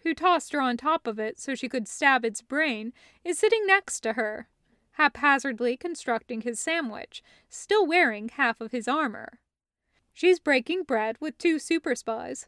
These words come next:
an alien demigod, and a short old guy who introduced himself as "Sorcerer Supreme," but don't worry about it. Merle's fine, kiddo.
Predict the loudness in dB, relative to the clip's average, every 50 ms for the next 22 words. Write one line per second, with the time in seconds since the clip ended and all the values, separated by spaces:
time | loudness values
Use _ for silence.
0 | _ _ -10 -8 -4 -2 0 0 2 2 2 0 2 0 0 0 0 0 0 0
1 | -2 -2 -2 -4 -4 -4 -4 -6 -8 -10 _ _ -20 _ _ _ -4 0 2 2
2 | 2 2 2 4 4 4 0 -4 -2 0 0 2 2 0 0 -2 -2 -2 -2 -2
3 | -4 -8 -10 -6 _ 0 2 2 2 2 0 -2 -4 -4 -2 -4 -4 -6 -6 -6
4 | -4 -4 -4 -2 0 0 0 2 0 0 0 0 0 -4 -6 -12 _ _ _ _
5 | _ _ _ _ _ -16 -4 0 2 2 2 2 0 0 0 0 0 -2 0 -2
6 | -2 -2 -2 _ -4 -4 -4 -4 -6 -8 -2 0 0 2 2 0 -4 -10 -10 -6
7 | 2 2 2 2 4 2 0 0 0 -2 -2 -2 -2 -2 -2 -4 -6 -10 -12 _
8 | _ _ _ _ -6 -2 2 4 6 6 6 4 2 0 _ 0 0 0 -2 -6
9 | -8 -10 -8 -4 -2 0 0 0 0 -2 -2